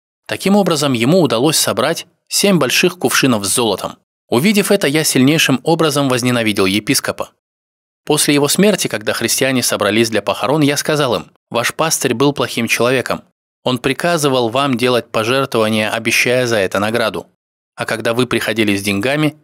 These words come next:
он присваивал их себе и ничего не давал нуждающимся". "А откуда тебе это известно?" спросили люди.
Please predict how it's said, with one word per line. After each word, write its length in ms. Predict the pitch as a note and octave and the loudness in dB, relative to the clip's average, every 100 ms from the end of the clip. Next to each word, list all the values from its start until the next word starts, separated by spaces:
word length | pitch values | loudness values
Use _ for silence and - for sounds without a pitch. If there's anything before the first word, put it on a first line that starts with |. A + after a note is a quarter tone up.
| _ | _
он 180 | - E3+ | -2 0
присваивал 600 | F3 D3+ B2 A2+ A#2 B2 | 0 0 0 0 0 0
их 260 | - G#2 - | -2 -4 -2
себе 400 | - A2 F#2+ - - | -2 0 0 -2 -4
и 100 | D3 | 2
ничего 380 | D#3+ - E3 G3 | 2 4 4 4
не 100 | D3+ | 2
давал 260 | A#2+ G2+ | 2 0
нуждающимся". 800 | G2 G#2 A#2 A2 - F#2+ - D#2 _ _ _ _ _ _ - | 0 -2 0 0 -2 -2 -4 -6 _ _ _ _ _ _ -6
"А 140 | A#2+ | -4
откуда 320 | A#2+ - G3 | -2 0 0
тебе 260 | F3 C#3 B2+ | 0 0 0
это 180 | B2 C#3+ | 2 0
известно?" 360 | D#3 F3+ - | 2 0 0
спросили 400 | G2+ G#2 - G#2+ | -2 -2 -2 0
люди. 340 | G#2 A2 F#2 | 2 2 0